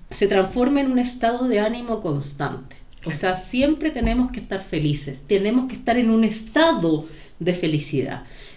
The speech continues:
Speaker 1: Y en realidad, si uno está en un estado de una emoción constante, podemos pasar hasta hablar de algún trastorno o algo que no está bien, porque uno no puede
Speaker 2: Claro.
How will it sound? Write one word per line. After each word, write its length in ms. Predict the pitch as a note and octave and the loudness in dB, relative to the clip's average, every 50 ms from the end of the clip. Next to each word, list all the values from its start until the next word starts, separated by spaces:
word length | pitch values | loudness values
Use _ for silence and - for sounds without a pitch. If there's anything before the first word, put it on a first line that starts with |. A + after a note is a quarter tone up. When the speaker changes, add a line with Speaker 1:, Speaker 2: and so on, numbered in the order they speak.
| - - - | -20 -14 -4
Speaker 1:
Y 100 | F#3 G#3+ | -2 0
en 100 | A#3 B3 | 4 4
realidad, 400 | C#4 C#4 C#4+ C#4 C#4 C#4+ D4 D#4+ F#4 G4 G4 - - | 4 6 4 4 4 4 4 4 4 2 2 -2 -10
si 180 | - - D#4+ | -6 0 2
uno 120 | D#4 D#4 F4 | 2 2 2
está 440 | E4 D#4 - - - - - C#4 C#4+ | 0 -2 -6 -10 -14 -6 0 0 2
en 100 | D4+ E4+ | 2 2
un 100 | F4 E4+ | 2 2
estado 800 | E4 - - - - - - B3 C4 D#4+ E4 D4+ C#4+ B3+ B3 A3 | 0 0 -2 -8 -8 0 2 2 2 2 2 2 0 0 0 2
de 100 | G3 G3 | 2 2
una 160 | A3 B3 C4 | 2 2 0
emoción 440 | C4+ C#4 B3+ - - B3+ C4 C#4+ C4+ | -2 -4 -6 -6 -6 -4 -4 -4 -2
constante, 920 | C#4 B3+ G#3 G3+ - - B3 B3+ C#4 C4+ - - G#3+ G3+ A#3 C4 - - - - | -2 -4 -4 -4 -4 -4 -4 -4 -4 -6 -8 -4 -2 -2 -2 -2 -6 -8 -10 -2
podemos 360 | - G3+ G3+ A3+ C4 E4 E4 | 0 2 2 2 2 -2 -2
pasar 440 | - D4 C4 B3+ - - A#3 B3 D4+ | -2 -4 -4 -4 -2 -2 0 0 0
hasta 280 | D4+ D4 - - C4 A#3 | -2 -4 -6 -4 -2 0
hablar 340 | G3+ F#3 G3+ A3+ B3+ G#3 | 2 2 2 2 0 0
de 360 | A3 B3+ B3 - - - - - - - - - - - - - - - | 0 0 0 0 -2 -6 -14 -18 -20 -20 -20 -20 -20 -20 -20 -20 -12 -6
algún 500 | - F#3 F#3 F#3 F#3+ A3+ C4 D4 D4+ D4 | -2 0 0 0 2 2 2 2 0 0
trastorno 920 | - B3+ A#3 G3+ - - - - - - F#3 G3 B3 C#4+ C#4 A3+ F#3+ F3 D#3+ | -2 -4 -4 -4 -4 -8 -16 -16 -10 -4 -2 -2 -2 0 0 0 0 0 0
o 80 | D#3+ | 2
algo 400 | E3 F#3 G#3+ B3 B3 D4 C#4+ - | 2 2 2 4 2 0 0 0
que 100 | - A3 | 0 0
no 80 | G3 F3 | 2 0
está 300 | E3 - - - A3+ A#3+ | 0 -4 -2 -2 -2 2
bien, 160 | C4+ D#4 F#4+ - | 2 0 0 0
porque 220 | E4+ C4 - C#4 | -2 -4 -2 0
uno 100 | D4 E4 | 2 2
no 120 | D#4+ D#4+ | 2 2
puede 340 | - - A4+ C4+ E4 G4+ | 2 2 2 4 6 6
Speaker 2:
Claro. 20 | G4+ | 6